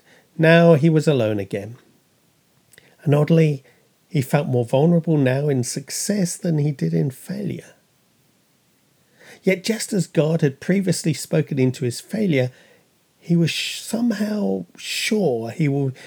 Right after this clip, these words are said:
he now wanted to speak into his success. He didn't want to hear the words of the excitable crowd,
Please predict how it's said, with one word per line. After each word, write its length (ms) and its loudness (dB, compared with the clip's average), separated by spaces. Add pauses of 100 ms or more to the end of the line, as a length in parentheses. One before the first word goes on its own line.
(120)
he 140 0
now 300 2
wanted 460 0
to 100 0
speak 360 -6
into 280 -2
his 160 -6
success. 1200 -14 (1400)
He 100 -2
didn't 460 2
want 320 -2
to 120 -2
hear 360 0
the 120 0
words 580 2
of 80 0
the 100 0
excitable 720 -4
crowd, 720 -6